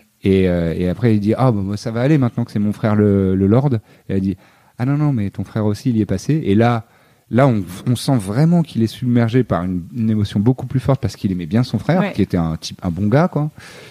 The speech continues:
Speaker 1: Et, euh, et, et t-, tout ça, la, la, la, la, les transitions entre ça, trop bien. Et par-dessus, il te rajoute le, il faut que je me tienne parce que je suis face à la reine légitime et il faut que je, tu vois, que je garde, euh,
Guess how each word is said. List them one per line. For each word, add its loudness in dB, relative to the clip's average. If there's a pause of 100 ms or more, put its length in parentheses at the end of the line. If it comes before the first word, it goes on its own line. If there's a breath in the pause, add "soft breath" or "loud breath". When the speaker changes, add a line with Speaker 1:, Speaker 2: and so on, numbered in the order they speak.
(440 loud breath)
Speaker 1:
Et, 4
euh, 2
et, -2 (440)
et 2
t-, -10 (160)
tout -4
ça, 2
la, 4
la, 0
la, 0
la, -4
les -2
transitions 0
entre -2
ça, -12 (720)
trop -2
bien. 2
Et -2
par-dessus, 0
il 0
te -2
rajoute 2
le, 2 (100)
il -8
faut -4
que -2
je 0
me 2
tienne -4
parce -6
que -8
je -10
suis -14
face -4
à -6
la -4
reine -2
légitime -6 (440 loud breath)
et -4
il 0
faut 0
que -2
je, 2
tu -2
vois, 2
que -4
je -2
garde, -2
euh, -4